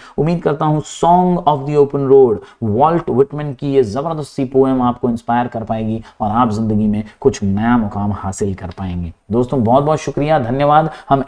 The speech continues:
ऐसे ही वीडियोज़ लगातार आपके लिए लेकर आते रहेंगे। इस पोएम के जो, अ, नोट्स हैं रिलेटेड, वो आपको मिल जाएंगे हमारे Telegram चैनल पे, नाम है Sky Education Official। मिलेंगे फिर एक बार। चलिए दोस्तों, कुछ और नए वीडियोज़ के साथ, तब तक के लिए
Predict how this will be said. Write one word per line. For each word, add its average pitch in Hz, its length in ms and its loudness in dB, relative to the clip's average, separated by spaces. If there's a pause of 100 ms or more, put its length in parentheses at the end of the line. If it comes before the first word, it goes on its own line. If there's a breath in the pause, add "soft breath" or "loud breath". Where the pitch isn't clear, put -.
ऐसे 135 220 4
ही 190 60 6
वीडियोज़ 165 340 2
लगातार 147 320 2
आपके 143 200 -2
लिए 139 100 4
लेकर 131 240 2
आते 131 200 2
रहेंगे। 139 260 0
इस 139 160 0
पोएम 143 480 2
के 156 160 -2 (220 loud breath)
जो, 120 260 6
अ, 107 340 6
नोट्स 135 420 0
हैं 151 160 4
रिलेटेड, 135 420 2
वो 127 140 4
आपको 127 260 2
मिल 123 180 0
जाएंगे 131 220 -2
हमारे 123 240 0 (100)
Telegram 139 360 -2
चैनल 143 200 -4
पे, 147 160 -4 (200 loud breath)
नाम 123 180 0
है 139 60 -2
Sky 135 280 -2
Education 131 440 -4
Official। 156 280 -4 (420 loud breath)
मिलेंगे 175 360 4
फिर 185 140 2
एक 175 140 0
बार। 175 180 -2
चलिए 175 300 -2
दोस्तों, 160 480 -4
कुछ - 320 -6
और 151 200 0
नए 147 160 -4
वीडियोज़ 143 360 0
के 143 80 -2
साथ, 131 280 -2
तब 131 140 -4
तक 135 140 -2
के 135 100 -4
लिए 110 340 0